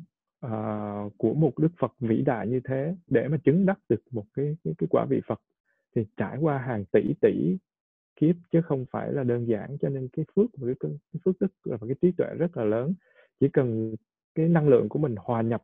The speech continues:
với cái năng lượng đó thôi thì mình đã được, được an rồi. Cũng giống như là có những cái người á, mà mình chỉ cần đứng gần họ, mình thấy mặt họ là mình cảm thấy thoải mái, dễ chịu. Nhưng mà có những người mình vừa nhìn thấy là mình muốn lại mình,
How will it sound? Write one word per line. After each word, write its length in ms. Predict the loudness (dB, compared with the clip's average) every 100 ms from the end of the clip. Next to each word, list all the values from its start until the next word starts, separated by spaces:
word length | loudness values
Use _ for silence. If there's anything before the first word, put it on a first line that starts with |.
| _
với 260 | 2 4 4
cái 80 | 2
năng 160 | 4
lượng 200 | 6 6
đó 140 | 4 0
thôi 220 | 0 0 0
thì 60 | -2
mình 180 | -2
đã 80 | -4
được, 180 | -4 -6 -6 -2
được 180 | -2
an 260 | 0 -2 0
rồi. 120 | -2 -4 _ _ _
Cũng 180 | -2 4
giống 220 | 4 6
như 220 | 4 4 4
là 220 | 0 -2 -8 _ _ _ _
có 100 | 2
những 220 | 4 4
cái 120 | 4 6
người 340 | 8 8 6
á, 80 | 2 -6 _ _ -4
mà 120 | 0
mình 200 | 0 0 0
chỉ 60 |
cần 260 | 0 0 4
đứng 180 | 4 6
gần 260 | 4 2
họ, 420 | 0 -2 -4 -8 -16 _ _ _
mình 140 | -2 -2
thấy 260 | 0 2 2
mặt 160 | 2 0
họ 460 | 2 2 0 -10 _ _ _ _ _ _ _
là 100 | 0
mình 160 | 0 -2
cảm 160 | -4
thấy 160 | -2 -2 -2
thoải 280 | -8 -6
mái, 280 | -4 -4 0 2
dễ 160 | 2 2
chịu. 260 | -2 -4 -8
Nhưng 80 | -6
mà 80 | -4
có 100 | -2
những 220 | -2 0
người 220 | 2 2
mình 160 | 0 2
vừa 240 | 6 8
nhìn 280 | 8 4 2
thấy 180 | 0 0
là 80 | 0
mình 180 | 0
muốn 200 | -2 0
lại 180 | 0 0
mình, 220 | -4 -6